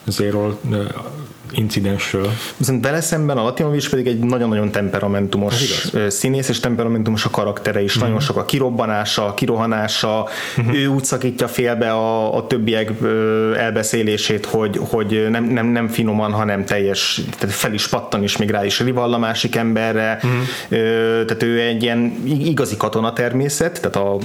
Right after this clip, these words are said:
Speaker 2: az összes mo-, a mozgásában,
Speaker 1: Ja,
Speaker 2: meg
Speaker 1: igen.
Speaker 2: a beszédében, viselkedésében is ő egy karrierkatona.
Speaker 1: <laughs> Ja.
Speaker 2: Ö, viszont, viszont sokkal, tehát ő sokkal, ö,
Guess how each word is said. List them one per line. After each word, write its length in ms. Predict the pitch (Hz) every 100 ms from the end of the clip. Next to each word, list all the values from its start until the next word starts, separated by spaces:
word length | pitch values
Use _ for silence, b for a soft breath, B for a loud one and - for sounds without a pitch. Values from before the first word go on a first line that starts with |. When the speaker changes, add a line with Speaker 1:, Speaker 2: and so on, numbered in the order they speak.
| -
Speaker 2:
az 120 | - 104
összes 300 | 101 101 -
mo-, 200 | 110 101
a 40 |
mozgásában, 720 | 107 110 107 104 - 107 104
Speaker 1:
Ja, 60 | 104
Speaker 2:
meg 100 | 101
Speaker 1:
igen. 100 | 107 101
Speaker 2:
a 60 |
beszédében, 720 | 98 101 107 113 107 104 101
viselkedésében 880 | 107 - 107 107 101 101 110 104 104
is 180 | 104 -
ő 140 | 107
egy 200 | 104 104
karrierkatona. 800 | - 107 110 113 123 120 139 165
Speaker 1:
<laughs> 60 | 165 B 131 B 117
Ja. 320 | 101 98 135
Speaker 2:
Ö, 520 | 131 135 135 135 139 127 123
viszont, 440 | 131 135 131 127
viszont 320 | 139 127 131
sokkal, 680 | 127 135 131 - 110 113 110 - -
tehát 180 | 110
ő 100 | 127
sokkal, 920 | 117 - - - - 110 107 107 107 107
ö, 580 | 110 107 107 110 110 107